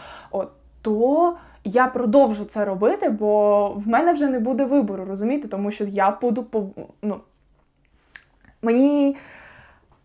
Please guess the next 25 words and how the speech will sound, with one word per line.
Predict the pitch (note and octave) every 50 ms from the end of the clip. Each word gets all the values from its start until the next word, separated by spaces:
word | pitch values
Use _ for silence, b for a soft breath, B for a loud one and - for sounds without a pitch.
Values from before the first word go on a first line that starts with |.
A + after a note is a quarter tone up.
| _ _
це | - D#4 D#4+
корисно, | D#4+ C4 B3 C4 D4+ E4+ E4+ - D#4 D#4 D#4
це | D4+ - B3+
потрібно, | G#3 - G#3+ G3+ - B3 C#4 C#4+ B3 B3 B3 C#4 C#4 - - -
і, | G#3+ G3+ G3+
типу, | G3+ - G3+ G3+ - F#3+ F#3+ F3+ F3+ F#3 F#3 F#3 F3+
все, | - - - G#3 F#3+
ти, | F#3 - B3+
це | B3+ A3 - C4 D4
вже | D#4 C4+ B3
буде | G#3+ G3+ A#3+ G#3+ A3
в | G#3
звичці. | F#3+ F#3 G3 F3+ G#3 G3+ F#3 - - - - - - F3 -
Якось | - G#3 G#3 G#3 G#3+ G#3+
так. | - F#3+ F#3+ -
Я | B3
сподіваюся, | B3+ - B3+ A3+ A3+ A3+ A3 A3
що | G#3+ - G#3
ви | G3 G#3
зрозуміли, | G3+ G3 G3+ G3+ F#3+ F#3+ G3+ F#3+ F3 E3+ E3 E3+ F3+
про | - - G#3
що | G#3 - - G#3
я | G#3+
говорю. | G#3 B3+ A#3 G3 G3+ G3+ G3+ G3+ G3+ G#3 B B B B B B _
А, | G#3 G3+ G3 F#3+ G3 F#3+ F#3